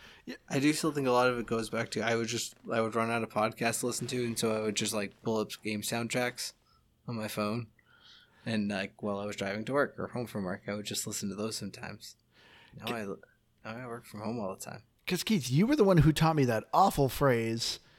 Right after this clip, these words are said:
Speaker 1: of, "Yeah, that song lived in my head rent free."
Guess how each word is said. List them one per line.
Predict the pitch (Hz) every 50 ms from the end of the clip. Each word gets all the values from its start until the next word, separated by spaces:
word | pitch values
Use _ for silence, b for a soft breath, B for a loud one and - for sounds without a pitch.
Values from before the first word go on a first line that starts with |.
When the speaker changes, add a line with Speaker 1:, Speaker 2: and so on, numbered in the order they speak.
| b b b b -
Speaker 1:
of, | 135 135 131 127 120 120 120 117 110 - - -
"Yeah, | - 143 131 151 143 127
that | 131 135 -
song | - - 139 139 139 131
lived | 131 131 123
in | - 135
my | 127 117
head | 110 131 123 123 120 127
rent | 123 127 117
free." | - - 127 117 117 139 151